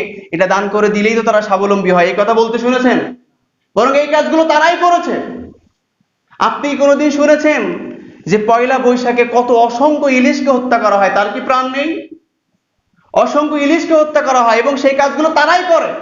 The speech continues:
যারাই সেকুলার দাবি করে, যারাই পশু দরদ দেখায়, এরাই কিন্তু কি করে, এই পহেলা বৈশাখে বিভিন্ন উদযাপন করার জন্য জীবিত ইলিশগুলোকে এনে এনে টুকরো টুকরো করে তারা খায়।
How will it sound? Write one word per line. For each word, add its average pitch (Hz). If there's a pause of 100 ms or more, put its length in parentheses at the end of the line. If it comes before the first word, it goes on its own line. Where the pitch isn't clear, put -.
(760)
যারাই 247
সেকুলার 294
দাবি 254
করে, 247
যারাই 240
পশু 294
দরদ 269
দেখায়, 208 (200)
এরাই 254
কিন্তু 277
কি 277
করে, 285 (440)
এই 254
পহেলা 247
বৈশাখে 247
বিভিন্ন 240
উদযাপন 226
করার 220
জন্য 202 (420)
জীবিত 240
ইলিশগুলোকে 247
এনে 226
এনে 214
টুকরো 247
টুকরো 226
করে 208
তারা 185
খায়। 139